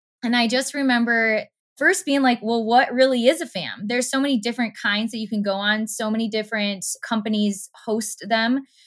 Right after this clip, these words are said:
So what is it? And then, yeah, how <laughs> do I even get invited on one?" So you, Kate, and I did a podcast where I asked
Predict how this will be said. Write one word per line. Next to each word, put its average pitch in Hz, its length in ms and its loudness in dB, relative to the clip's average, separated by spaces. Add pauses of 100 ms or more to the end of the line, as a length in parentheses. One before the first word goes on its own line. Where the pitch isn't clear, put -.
(100)
So 240 320 4
what 233 380 4
is 220 160 6
it? - 220 -16 (140)
And 220 200 2
then, 214 420 4
yeah, 208 260 2 (120)
how 220 200 6
<laughs> - 20 0
do 285 180 6
I 320 160 6
even 247 300 0
get 226 140 0
invited 202 420 0
on 185 180 0
one?" 175 200 -8
So 226 360 0
you, 262 440 0 (160)
Kate, 233 200 -2
and 226 100 -2
I 208 400 0
did 202 120 -6
a 196 40 -10
podcast 233 480 -2
where 202 120 -2
I 185 80 0
asked 180 400 0